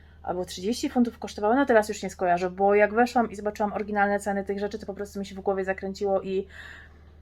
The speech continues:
<laughs> no zakręciło mi się w głowie, nie wiem, czy bym wydała na solniczkę, e, trzydzieści dwa funty, a jeszcze Wam chciałam pokazać coś. Mm, ten kubek już kupiłam dawno temu,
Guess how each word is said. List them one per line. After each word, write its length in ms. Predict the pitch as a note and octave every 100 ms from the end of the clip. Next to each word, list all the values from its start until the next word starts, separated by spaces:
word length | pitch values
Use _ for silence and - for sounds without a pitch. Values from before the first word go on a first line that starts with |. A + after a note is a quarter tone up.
| - - - - -
<laughs> 1120 | E4+ D4+ D4+ C#4 B3 A#3 - - - - -
no 100 | B3
zakręciło 460 | A#3 A3+ G#3+ G#3+ G3
mi 100 | G3
się 100 | F#3
w 40 |
głowie, 240 | F#3 F3+
nie 100 | G#3+
wiem, 120 | G3+ F#3+
czy 80 |
bym 180 | F#3+ F#3
wydała 320 | F#3 F#3 F3+
na 100 | F#3
solniczkę, 580 | F3+ F3+ F#3 F#3 - F3+
e, 80 | F#3+
trzydzieści 400 | - F#3+ A3 A3
dwa 100 | F#3
funty, 300 | - B3 B3 -
a 80 | G3+
jeszcze 340 | A#3+ C#4 A#3
Wam 140 | G3+
chciałam 280 | G3+ G3+ F#3+
pokazać 380 | G3 F#3+ G3 G3+
coś. 240 | C#4 D#4 - - - - - -
Mm, 240 | A3 A3
ten 200 | G#3+ C#4+
kubek 260 | C#4+ D4 C#4+
już 100 | B3
kupiłam 380 | A#3+ C4 C4 F#4
dawno 280 | F4+ G3+
temu, 360 | G3 G3+ G3+